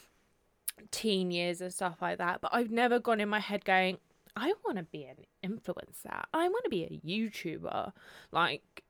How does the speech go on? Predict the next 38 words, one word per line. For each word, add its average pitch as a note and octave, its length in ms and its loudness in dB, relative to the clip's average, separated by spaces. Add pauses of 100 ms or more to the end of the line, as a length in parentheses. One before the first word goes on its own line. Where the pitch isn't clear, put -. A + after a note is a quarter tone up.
(120)
we're G3 260 0
doing G#3+ 260 -2
this F3 120 -6
podcast - 540 -8
for D#3+ 100 -12
fun - 540 0 (120)
because F3 420 -2 (100)
we G#3 420 0
enjoy E3+ 360 -2
talking E3 300 -10
about C#3+ 320 -6 (540)
horror G3+ 320 2
movies - 680 -12 (680)
and F#3 240 2 (160)
horror F#3 460 6
in E3 160 -2
general. F3 580 0
Like, F3 280 0
if E4 160 -4
we F#4+ 160 6
get, B3+ 360 8 (200)
you A#3 120 0
know, E3+ 140 2
some G#3+ 360 -2
sort - 200 -2
of - 60 -8
fame D#3 240 -4
out D3+ 180 -2
of F#3 60 -6
it, E3+ 180 -4
that's - 240 -4
cool, D#3 320 -8
that's A3 320 -2
great, G#3+ 500 0
but - 140 0
it's - 120 -10
not B3 300 -4
something G3 560 -4